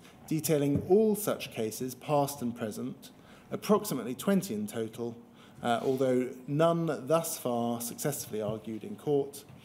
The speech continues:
It is felt, uh, by in-house counsel, um, that this currently uh, a working document and currently undisclosable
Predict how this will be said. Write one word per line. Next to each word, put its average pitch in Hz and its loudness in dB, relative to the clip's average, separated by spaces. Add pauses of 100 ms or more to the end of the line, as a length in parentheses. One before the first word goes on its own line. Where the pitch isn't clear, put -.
(320)
It 139 0
is 135 -2
felt, - 0 (320)
uh, 120 -6
by 131 2
in-house 151 2
counsel, 147 0 (640)
um, - -8 (120)
that 135 0 (100)
this 131 -4 (200)
currently 160 0 (640)
uh, 127 -2
a 123 -2
working 175 4
document 120 -4
and 113 -8
currently 131 0
undisclosable 113 -2